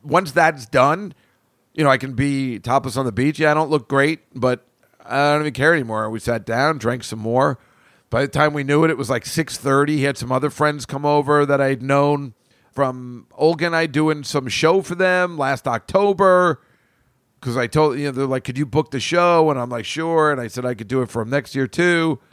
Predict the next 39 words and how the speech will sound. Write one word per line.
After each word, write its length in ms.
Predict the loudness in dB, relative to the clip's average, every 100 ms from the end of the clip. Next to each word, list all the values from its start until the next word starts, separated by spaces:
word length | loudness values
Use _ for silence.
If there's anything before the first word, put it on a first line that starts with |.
| _ _ _ _ _
These 220 | -6 -2
guys 220 | 0 0
are 60 | 0
nice 240 | -4 -4
guys. 640 | 0 2 4 2 2 -2 -10 _ _ _ _
And 180 | -4 0
we 120 | 4
all 160 | 4 4
hung 200 | 0 -2
out 140 | -2
and 80 | -2
had 120 | -4
a 60 | 0
good 180 | -2
time. 640 | 0 -2 0 -2 -4 -10 -16 _ _ -2
And 100 | 0
everybody 220 | 0 0
comes 300 | 0 -2 2
by 360 | 4 6 4
'cause 120 | 0 -2
they 100 | 2
all 160 | 2
know 160 | 2 0
Dave, 560 | 0 -2 -2 -4 -6 -16 _ _ _ _ _ -2
uh, 440 | 2 4 4 2 -2
you 120 | -4
know, 160 | -2 -2
from 420 | -4 -6 -8 -14 -10
just 220 | -10 -8
the 80 | -8
cabana. 500 | 0 2 2 0 -2
You 100 | 0
know, 80 |
everybody 240 | 0 2 2
knows 240 | 2 2
everybody 260 | 2 0 -2
from 140 | -2
the 80 | -6
cabanas. 640 | -4 -2 -2 -2 -4 -4